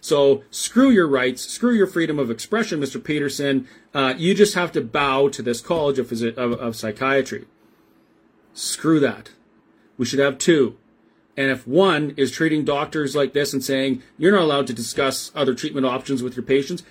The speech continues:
you're not allowed to, uh, discuss matters of health, you're only allowed to push pharmaceuticals, and only these ones, only made by these people because they give us money," that doctor could simply say, "I'm not gonna be part of this corrupt organization.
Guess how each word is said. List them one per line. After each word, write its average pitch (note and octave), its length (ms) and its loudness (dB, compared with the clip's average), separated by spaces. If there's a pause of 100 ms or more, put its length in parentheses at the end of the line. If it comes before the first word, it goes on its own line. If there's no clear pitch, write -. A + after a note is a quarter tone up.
(120)
you're G3 140 6
not F#3+ 160 4
allowed C3+ 360 0
to, A#2 300 0 (320)
uh, B2 200 -2
discuss B2 520 -4
matters B2 380 0
of G#2 140 -8 (100)
health, D3+ 360 0
you're B2+ 280 -4
only G3 300 6
allowed B2 300 0
to A#2 60 -12
push - 300 -4
pharmaceuticals, A#2+ 800 0 (260)
and C#3+ 240 -2
only G#3+ 300 6
these F3+ 280 2
ones, A#2 360 -4 (280)
only A3+ 300 6
made D3 240 -2
by B2+ 160 -2
these A#2+ 220 -2
people F3+ 320 -4
because A#2 280 -4
they A2 80 -2
give G#2 120 -4
us G#2 120 -14
money," C4+ 380 0 (800)
that G#3+ 200 0
doctor A#3 360 2
could G3+ 140 -6
simply G#3 260 0
say, F#3+ 440 0 (500)
"I'm A#3 220 4
not E4+ 240 2
gonna A#3 160 4
be F3 100 -2
part C#3+ 300 2
of A#2+ 60 0
this B2 140 -2
corrupt B2+ 380 -4
organization. A#2+ 800 0